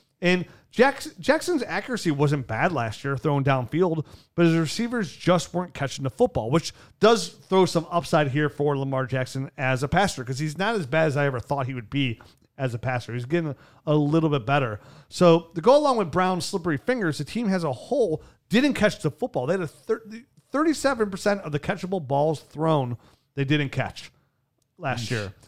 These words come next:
Speaker 1: that were thrown past fifteen yards. And I knew Bateman was gonna come up really big here 'cause he had really reliable hands.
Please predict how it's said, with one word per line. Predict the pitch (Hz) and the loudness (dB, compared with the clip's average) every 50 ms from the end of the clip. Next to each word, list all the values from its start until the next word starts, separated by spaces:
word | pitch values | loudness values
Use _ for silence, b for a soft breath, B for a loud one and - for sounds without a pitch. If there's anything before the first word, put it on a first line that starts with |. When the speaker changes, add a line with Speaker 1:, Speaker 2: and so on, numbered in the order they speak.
| b _ - | b _ 0
Speaker 1:
that | 143 | 0
were | 156 143 | 0 2
thrown | - 170 165 160 | 2 2 2 2
past | 135 156 151 139 - | 2 2 0 0 0
fifteen | - 160 135 - 147 143 | -4 -6 -6 -6 -6 -4
yards. | 143 131 117 107 - - | -4 -4 -4 -6 -8 -10
And | - 180 156 151 147 - B B B B B B | -6 -2 -2 -2 -2 -4 B B B B B B
I | 156 175 | 2 4
knew | 202 247 254 | 4 4 4
Bateman | 180 143 180 190 196 185 190 | 4 4 4 4 4 4 2
was | 196 170 | 2 2
gonna | 147 165 139 | 2 0 -2
come | - 165 | 0 0
up | 165 156 - - | 0 0 0 0
really | 135 156 170 160 | 2 4 4 4
big | 139 107 123 147 135 | 2 2 2 0 0
here | 110 120 117 | 0 -2 -4
'cause | 104 101 107 | -4 -2 -2
he | 135 | 0
had | 135 123 113 | 0 0 0
really | 131 160 180 190 | 0 2 4 4
reliable | 190 190 185 180 180 175 175 175 175 170 170 156 | 4 2 2 0 2 4 4 4 2 2 0 0
hands. | 143 139 139 143 147 143 135 - | 0 0 0 0 0 -2 -4 -8